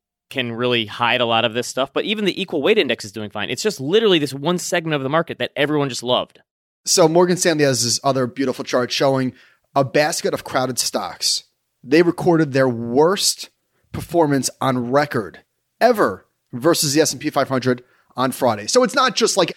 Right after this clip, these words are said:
Speaker 2: "Oh, everybody's finally noticing." No, no, no. They were buckling. They were getting killed, but the wheels really fell off on Friday.
Speaker 1: Bloomberg, and this, I guess, came from Peter Atwater, who was in this Bloomberg piece.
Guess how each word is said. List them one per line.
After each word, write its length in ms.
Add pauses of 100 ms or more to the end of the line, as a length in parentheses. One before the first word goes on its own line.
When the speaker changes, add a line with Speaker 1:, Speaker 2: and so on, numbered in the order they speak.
Speaker 2:
"Oh, 140
everybody's 320
finally 360
noticing." 360
No, 80
no, 80
no. 180 (240)
They 120
were 140
buckling. 520
They 80
were 180
getting 260
killed, 240
but 140
the 80
wheels 240
really 360
fell 220
off 140
on 100
Friday. 320
Speaker 1:
Bloomberg, 480
and 100
this, 120
I 80
guess, 180 (140)
came 180
from 120
Peter 200
Atwater, 400
who 120
was 160
in 80
this 140
Bloomberg 360
piece. 260